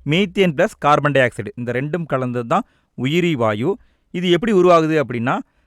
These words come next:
காற்று இல்லாத சூழ்நிலையில கரிமப் பொருட்கள் சிதையும் பொழுது உயிரி வாயு உருவாகுது. So, இப்ப நம்ம முக்கியமான சில வாயுக்களை பார்த்துட்டோமா?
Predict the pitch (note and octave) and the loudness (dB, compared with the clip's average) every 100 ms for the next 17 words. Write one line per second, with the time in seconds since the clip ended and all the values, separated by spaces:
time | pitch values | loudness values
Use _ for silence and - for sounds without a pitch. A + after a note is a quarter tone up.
0 | _ D3 D#3 G3+ - G3 D3 C3+ D3+ D#3+ | _ 2 4 2 0 -2 0 0 2 6
1 | D#3 D#3 E3 - C#3+ C#3 B2+ A#2 A2 D#3 | 8 6 4 -2 -4 -4 -4 -4 -4 -4
2 | D#4 - C#3 E3 F3 D#3 B2+ A2+ F#3 F#3 | -4 -6 -4 -2 -4 -4 -4 -2 -4 -4
3 | C3+ D3+ F3 D3+ C#3+ B2 F3 F4 _ _ | -4 -2 -2 -4 -6 -4 -4 -4 _ _
4 | - C3 F3 F3+ B2 A2+ A2+ E3 C#3 A2 | -8 -4 0 0 0 0 0 0 0 -2
5 | G#2+ G#2 - - _ _ _ - E3 D#3+ | -4 -6 -12 -20 _ _ _ -6 -4 -2
6 | D#3 C#3+ C3+ C3+ E3 E3 E3 C#3 C3 C#3+ | 0 0 -2 -2 -2 -2 -2 -2 0 0
7 | C#3+ B2 C3 B2 F#3 | -2 -4 -4 -4 -2